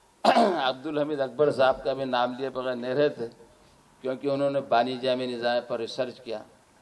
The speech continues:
पीएचडी की डिग्री हासिल किया। और ये भी बताऊँगा कि मशाइखीन का एहतराम, बानी जामे निज़ामिया ख़ुद आलिम बेबदल भी थी, मशाइख भी थे,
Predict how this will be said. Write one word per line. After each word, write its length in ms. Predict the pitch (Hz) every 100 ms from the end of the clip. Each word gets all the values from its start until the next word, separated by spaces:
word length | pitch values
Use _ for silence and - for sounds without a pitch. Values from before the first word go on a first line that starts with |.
| _ _ 127
पीएचडी 340 | 123 123 127
की 140 | 123
डिग्री 320 | 120 113 113 113
हासिल 360 | 107 101 123 113
किया। 240 | 107 107 - _ _ _ _ _ -
और 520 | 131 165 165 - - - - _ _
ये 180 | - 127
भी 140 | 156 175
बताऊँगा 520 | 151 - 147 143 120 117 - _ _ _ _
कि 80 | 131
मशाइखीन 720 | 113 117 - 127 139 127 139
का 120 | 143 123
एहतराम, 520 | 117 127 117 135 143 123
बानी 380 | 117 123 127 139
जामे 360 | 123 123 123 127
निज़ामिया 560 | 120 110 113 120 131 127
ख़ुद 400 | - 151 - - - - _ _ _ _ _ -
आलिम 360 | 123 131 135 139 117
बेबदल 420 | 117 113 117 127
भी 160 | 131 131
थी, 200 | 135 156
मशाइख 500 | 120 104 110 117 131
भी 120 | 147
थे, 160 | 135